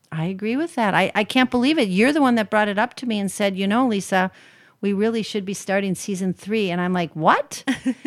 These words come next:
Speaker 1: And then, of course, I did all my analytics and said,
Speaker 2: Yes.
Speaker 1: "You're right, Katie. We should be starting season three." And here we are.
Speaker 2: And here we are. And what's the word that we're gonna focus on in this episode particularly?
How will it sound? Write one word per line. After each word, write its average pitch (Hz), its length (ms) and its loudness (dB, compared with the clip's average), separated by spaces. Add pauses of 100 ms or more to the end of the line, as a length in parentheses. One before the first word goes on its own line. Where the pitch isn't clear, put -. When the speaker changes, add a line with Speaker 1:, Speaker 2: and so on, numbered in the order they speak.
(140)
Speaker 1:
And 220 240 4
then, 240 240 6
of - 160 0
course, 233 280 0
I 220 80 0
did 196 160 0
all 208 180 4
my 208 160 2
analytics 202 880 0
and 196 160 -4
said, 208 220 0
Speaker 2:
Yes. 185 60 -2
Speaker 1:
"You're 202 140 4
right, 226 300 0
Katie. 165 360 -4
We 190 180 -4
should 240 280 -6
be 220 100 -4
starting 175 420 -2
season 165 400 -6
three." 170 360 -6 (300)
And 196 140 0
here 247 280 0
we 233 180 2
are. - 300 0
Speaker 2:
And 214 140 -6
here 214 160 -6
we 208 100 -4
are. 175 200 -6 (160)
And 202 500 -6
what's 220 320 -8
the 339 120 -6
word 226 420 -4
that 160 100 -6
we're 170 120 -8
gonna 185 180 -8
focus 185 520 -10
on 151 240 -8
in 165 200 -8
this 294 260 -6
episode 165 480 -8
particularly? 160 800 -12